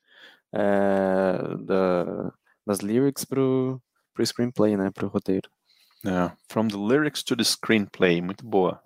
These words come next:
Speaker 2: essa sacada. <laughs> Perfeito. Bom, aí a gente colocou mais uma dica, né? Some critics believe that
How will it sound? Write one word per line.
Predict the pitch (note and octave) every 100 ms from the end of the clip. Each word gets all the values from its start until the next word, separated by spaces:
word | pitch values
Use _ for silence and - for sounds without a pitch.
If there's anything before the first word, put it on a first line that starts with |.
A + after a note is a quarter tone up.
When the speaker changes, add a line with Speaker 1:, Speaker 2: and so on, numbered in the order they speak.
| -
Speaker 2:
essa | - -
sacada. | - - - E2+ D#2+ F2+ - -
<laughs> | C#3 - - - - - - - - - - - - - _ _
Perfeito. | - F3+ E3+ E3 -
Bom, | F#3 B2
aí | A#2+ C3+
a |
gente | C#3 C#3
colocou | - C3+ C3+
mais | A#2 A2 G#2+
uma | A#2+ C3+
dica, | C3+ G#2 C#3 - A#2
né? | F#2+ F#2+ A#2+ F3 F#3+ - G#2+
Some | - C#3+ C#3+ -
critics | C#3 C#3 D3 - -
believe | G#2+ G#2+ G2+ A2 D3 D3+ G#2
that | F#2